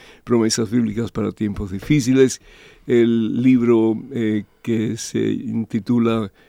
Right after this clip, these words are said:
eh, Ciento cincuenta historias que cambiarán tu vida, el libro que se titula Conozca su fe católica. Todo este material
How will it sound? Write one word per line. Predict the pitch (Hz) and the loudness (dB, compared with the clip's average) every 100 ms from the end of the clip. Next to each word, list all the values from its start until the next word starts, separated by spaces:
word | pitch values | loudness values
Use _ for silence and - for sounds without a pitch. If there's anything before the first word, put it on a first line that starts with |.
| _ | _
eh, | 113 107 | -8 -4
Ciento | 113 - | -4 -4
cincuenta | 113 113 120 113 | -6 -4 -2 -4
historias | 110 123 110 107 | -4 0 0 0
que | - 104 | -4 -6
cambiarán | 107 101 107 110 | -4 -2 -2 -4
tu | - 117 | -2 4
vida, | 143 139 131 - - - _ | 6 6 4 -2 -20 -20 _
el | - 131 | -2 0
libro | 135 135 120 | 2 4 2
que | 107 107 | -2 -8
se | 113 | -8
titula | 98 107 135 123 120 | -8 -4 0 0 0
Conozca | 120 113 147 139 - 120 | -2 2 2 2 -2 -4
su | 113 | -6
fe | 110 104 | -6 -6
católica. | 107 147 139 123 135 - - - | 0 2 2 2 -4 -6 -20 -4
Todo | 175 | 0
este | 175 - | 0 0
material | 151 131 120 117 135 135 | 0 0 -2 0 2 0